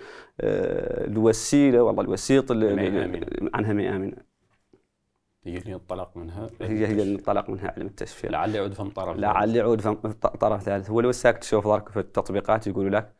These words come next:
Speaker 1: شفر ما دبو تامبو من طرف إلى طرف، آه، معناها ما يقد حد ي-، ي-، ي-، ي-،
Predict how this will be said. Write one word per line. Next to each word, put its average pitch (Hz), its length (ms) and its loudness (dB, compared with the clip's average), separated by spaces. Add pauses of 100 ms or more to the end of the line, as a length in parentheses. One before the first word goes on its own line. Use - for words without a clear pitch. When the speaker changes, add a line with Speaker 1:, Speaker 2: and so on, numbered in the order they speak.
(320)
Speaker 1:
شفر 107 300 -6
ما 107 140 0
دبو 101 240 -4
تامبو 101 420 -4 (160)
من 110 100 -8
طرف 104 360 0
إلى 98 260 -2
طرف، - 560 -6 (100)
آه، - 460 -10 (540)
معناها 104 760 -2
ما 113 240 4
يقد 131 300 2
حد - 320 4 (240)
ي-، 98 40 -8
ي-، 101 40 -2
ي-، 92 680 -4
ي-، - 120 -8